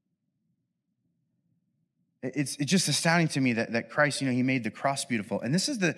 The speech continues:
the question that I want to pose to you today. I wonder what symbol of tragedy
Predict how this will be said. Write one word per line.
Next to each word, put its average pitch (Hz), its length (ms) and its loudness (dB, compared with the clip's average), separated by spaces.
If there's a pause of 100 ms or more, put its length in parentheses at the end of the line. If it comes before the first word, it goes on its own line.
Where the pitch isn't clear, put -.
(240)
the 156 80 -2
question - 380 0
that 135 100 2
I 131 60 2
want 131 260 0
to - 60 -16
pose 131 240 -2
to 120 120 -2
you 113 140 2
today. 85 420 -2 (480)
I - 60 -6
wonder 226 320 0
what 170 200 0
symbol 143 800 0
of 107 140 -2
tragedy 87 840 -4